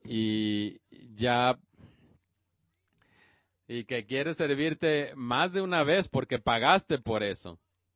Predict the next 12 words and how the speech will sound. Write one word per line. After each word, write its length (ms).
"Quiero 300
que 180
desquite 520
mi 160
dinero", 540
y 100
ahí 180
vas. 680
Y 340
te 200
sacan 600
de, 680